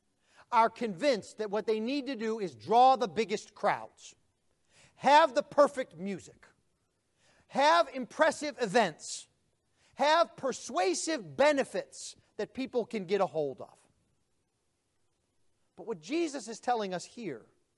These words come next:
is that what matters is faithfulness, prayer, trusting the Lord to work where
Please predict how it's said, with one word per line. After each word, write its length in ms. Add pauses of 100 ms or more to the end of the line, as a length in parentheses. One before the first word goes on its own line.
(840)
is 140
that 160
what 160
matters 880 (880)
is 140
faithfulness, 960 (1700)
prayer, 500 (1900)
trusting 680
the 100
Lord 600 (160)
to 100
work 640 (380)
where 520